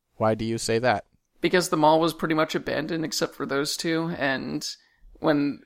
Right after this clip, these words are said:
Speaker 2: the fountain thing started, it started populating with a bunch of people.
Speaker 1: Jen, they were real.
Speaker 2: Oh. <laughs> Huh.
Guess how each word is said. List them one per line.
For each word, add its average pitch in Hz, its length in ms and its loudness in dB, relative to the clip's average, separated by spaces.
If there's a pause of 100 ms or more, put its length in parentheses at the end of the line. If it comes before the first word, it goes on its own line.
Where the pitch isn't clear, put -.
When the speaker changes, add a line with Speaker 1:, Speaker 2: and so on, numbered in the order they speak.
(140)
Speaker 2:
the 147 520 4 (140)
fountain 151 400 2
thing 151 160 0
started, 143 480 2
it 139 120 -2
started 139 360 -2
populating 131 560 -2
with 131 140 -4
a 151 40 -4
bunch - 260 -2
of 143 60 -10
people. - 360 -4 (1300)
Speaker 1:
Jen, 135 260 2
they 135 120 4
were 127 140 2
real. 98 280 -2 (520)
Speaker 2:
Oh. 147 240 0 (340)
<laughs> - 60 -2 (1200)
Huh. 170 260 0